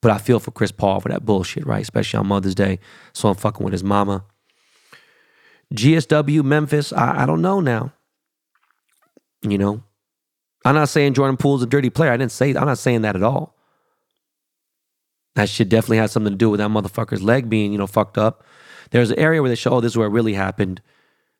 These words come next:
That shit didn't make it any better after. So, you know, I think that shit's a wrap now. I can't see Memphis coming back. I don't know what the fuck's going on with Ja. But I'm not mad at G S W goes, right? Um, but on the Western end anyway,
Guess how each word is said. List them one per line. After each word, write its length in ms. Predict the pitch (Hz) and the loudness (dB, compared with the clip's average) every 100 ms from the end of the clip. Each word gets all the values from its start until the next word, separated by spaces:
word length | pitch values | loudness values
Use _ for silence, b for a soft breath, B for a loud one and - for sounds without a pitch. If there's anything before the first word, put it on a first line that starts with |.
| - | 0
That 180 | 113 | 2
shit 160 | 117 147 | 2 2
didn't 180 | 156 151 | 2 2
make 200 | 156 175 | 2 0
it 80 | 165 | 0
any 120 | 165 | 2
better 380 | 160 170 139 - _ _ _ _ _ _ - | 2 0 -2 -6 _ _ _ _ _ _ 0
after. 480 | 143 - 123 123 _ _ _ _ _ _ _ | 0 2 -2 -2 _ _ _ _ _ _ _
So, 220 | - 107 | -4 0
you 100 | 104 | 2
know, 300 | 113 104 110 - _ - | 2 0 -4 -12 _ -2
I 120 | 120 | 0
think 160 | 127 107 | 2 2
that 160 | 120 | 0
shit's 260 | - 117 - | 0 -2 0
a 40 | |
wrap 280 | 98 104 107 | 0 0 -2
now. 320 | 107 101 104 - _ _ _ _ | -2 -2 -4 -12 _ _ _ _
I 120 | 107 107 | 0 2
can't 260 | 135 123 | 2 0
see 140 | - 107 | 0 0
Memphis 320 | 107 98 95 | 0 -2 0
coming 200 | 104 98 | 0 2
back. 220 | 98 95 | 0 0
I 40 | |
don't 100 | 107 | 0
know 80 | 101 | -2
what 60 | 92 | -2
the 40 | |
fuck's 220 | - 98 | -4 -2
going 120 | - 101 | 0 0
on 60 | |
with 100 | 95 | 0
Ja. 260 | 98 120 110 - _ _ _ _ _ _ _ _ | 0 0 -2 -10 _ _ _ _ _ _ _ _
But 80 | 110 | 0
I'm 100 | 127 | 2
not 140 | 165 | 2
mad 180 | 156 180 | 0 -2
at 60 | 120 | -2
G 140 | 113 | -2
S 80 | 104 | 0
W 260 | 110 101 | 0 0
goes, 320 | 98 101 101 101 | 0 0 0 -2
right? 240 | 104 - _ b b b b b b b b b - | -2 -4 _ b b b b b b b b b 0
Um, 460 | 107 101 95 101 _ _ _ _ _ _ _ | 2 2 -2 -8 _ _ _ _ _ _ _
but 160 | - 135 | 0 2
on 100 | 139 | 2
the 60 | 131 | 2
Western 320 | 156 - 143 | 0 0 0
end 140 | 147 | 0
anyway, 440 | 175 139 110 98 | 0 0 -2 -4